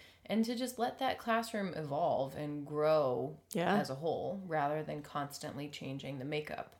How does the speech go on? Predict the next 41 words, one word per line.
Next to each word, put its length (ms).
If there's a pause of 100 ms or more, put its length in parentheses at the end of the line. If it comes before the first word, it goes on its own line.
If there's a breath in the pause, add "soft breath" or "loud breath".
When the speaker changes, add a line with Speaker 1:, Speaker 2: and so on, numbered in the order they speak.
(720 soft breath)
Speaker 2:
I 40
mean, 120
I 60
spend 240
my 120
first 340
few 120
months 340
just 320
building 260
attachments 640
with 120
these 180
kids, 220
Speaker 1:
Right. 200
Speaker 2:
right? 280 (420 soft breath)
And 160
if 400 (160)
a 80
few 220
months 300
in, 100
I'd 200
build 180
an 100
attachment 440
and 100
they'd 160
be 120
in 80
another 360
classroom, 600
and 220
I'd, 60 (960 soft breath)
like, 300
that, 160
that's 220
so 180
hard 300
for 160
them, 440